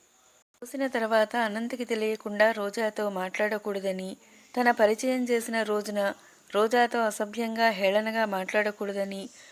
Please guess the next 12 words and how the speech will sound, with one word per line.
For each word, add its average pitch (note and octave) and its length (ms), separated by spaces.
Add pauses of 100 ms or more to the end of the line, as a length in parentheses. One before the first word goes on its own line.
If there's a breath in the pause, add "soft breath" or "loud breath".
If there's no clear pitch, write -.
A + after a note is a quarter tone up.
(220 loud breath)
ఆ A3 100
అమ్మాయి A#3 560
సంగతులేవీ A3 720
అడగకూడదని G3+ 920 (420 loud breath)
ఎన్నెన్నో G#3+ 480
షరతులు A3 440
పెట్టాడు G3+ 520
అనంత్. G3 440 (520 loud breath)
విజయ్ B3 380
అన్నిటికీ A3 460
బుద్ధిమంతుడిలా G#3+ 920 (280 loud breath)
తలూపాడు. F#3+ 640